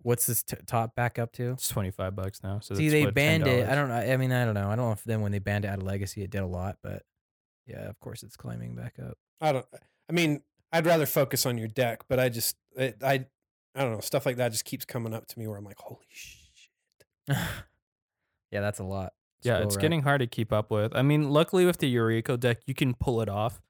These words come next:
Speaker 2: I'm kinda noticing these, these really expensive cards. I, I'm, I'm pretty okay with not having 'cause it's more so about just setting up more consistency of your strategy.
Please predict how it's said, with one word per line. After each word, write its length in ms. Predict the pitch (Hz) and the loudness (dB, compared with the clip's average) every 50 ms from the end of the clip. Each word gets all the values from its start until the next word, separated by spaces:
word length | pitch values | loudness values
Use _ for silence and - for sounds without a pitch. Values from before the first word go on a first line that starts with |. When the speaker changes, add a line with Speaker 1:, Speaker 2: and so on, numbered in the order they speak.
| _ _ _ _ _ _ - | _ _ _ _ _ _ -2
Speaker 2:
I'm 100 | 135 135 | 0 2
kinda 220 | - 185 185 180 | 4 4 4 6
noticing 420 | 156 139 135 135 135 - - 135 127 | 6 6 6 6 4 4 4 4 4
these, 220 | 120 113 110 - - | 4 2 2 -2 -4
these 220 | 135 127 120 113 | -2 -2 0 2
really 240 | 113 120 127 131 131 | 2 4 4 4 4
expensive 540 | 120 110 - - - 113 113 110 - 117 117 | 2 2 -2 -2 -2 -2 -2 -2 -2 -4 -2
cards. 480 | - 127 120 117 117 113 113 - - - _ _ _ _ _ _ _ _ _ _ _ - | 0 2 2 4 2 0 -2 -6 -12 -14 _ _ _ _ _ _ _ _ _ _ _ 0
I, 180 | 110 110 113 - - - | 2 2 2 2 0 0
I'm, 220 | 120 135 135 - - | 2 2 2 0 0
I'm 200 | 135 135 143 147 | 0 2 2 4
pretty 260 | - - 175 165 160 | 4 4 4 6 4
okay 300 | 147 131 - - 139 123 | 4 4 2 2 2 2
with 160 | 120 113 - | 2 2 2
not 160 | 120 113 - | 0 0 0
having 340 | 113 113 113 113 120 123 123 | 0 0 0 2 2 0 -2
'cause 160 | - - 117 | 0 -2 -2
it's 160 | 113 110 - - | -2 -2 -4 -2
more 160 | 113 117 113 | -2 -2 0
so 180 | 110 - 110 110 | 0 0 0 0
about 260 | 107 110 107 - - | 0 0 -2 -2 -2
just 200 | - 113 104 - | -4 -4 -2 0
setting 240 | - 123 113 113 113 | 0 0 2 2 0
up 120 | 107 - | 0 -2
more 320 | 78 101 107 107 107 117 123 | -4 -4 -2 0 0 0 0
consistency 720 | - 151 151 151 - 175 160 - - 175 170 - 180 170 | 0 0 0 0 0 0 0 0 0 0 0 0 0 0
of 120 | 165 - | 0 0
your 60 | - 170 | -2 -2
strategy. 640 | - - 180 170 165 165 165 175 165 165 170 - | 0 2 2 2 2 2 2 0 0 0 -2 -4